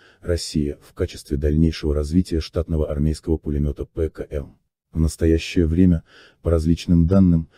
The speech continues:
пулемёт "Печенек" прошёл армейские испытания и состоял на вооружении ряда подразделений, участвовавших в противотеррористической операции в Чечне. В целом, отзывы о новом пулемёте из войск позитивные.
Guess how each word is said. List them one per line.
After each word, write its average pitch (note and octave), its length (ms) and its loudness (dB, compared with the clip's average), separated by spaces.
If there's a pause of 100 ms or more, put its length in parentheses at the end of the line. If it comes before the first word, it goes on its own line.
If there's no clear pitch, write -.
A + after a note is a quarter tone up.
(120)
пулемёт G2 420 4
"Печенек" G2 480 2
прошёл F#2 420 -2
армейские F2+ 540 2
испытания E2+ 600 0
и - 20 -8
состоял D#2+ 500 0
на E2 140 2
вооружении D#2+ 520 2
ряда D#2+ 280 -2
подразделений, D2+ 840 -4
участвовавших - 800 -6
в - 20 -20
противотеррористической D2+ 1040 -6
операции D2 600 -6
в - 60 -10
Чечне. - 440 -14 (380)
В - 100 -20
целом, G#2+ 480 2
отзывы E2 480 0
о D2+ 100 -2
новом F#2+ 320 6
пулемёте E2 520 0
из D2 140 -4
войск D#2 360 -2
позитивные. C#2+ 720 -8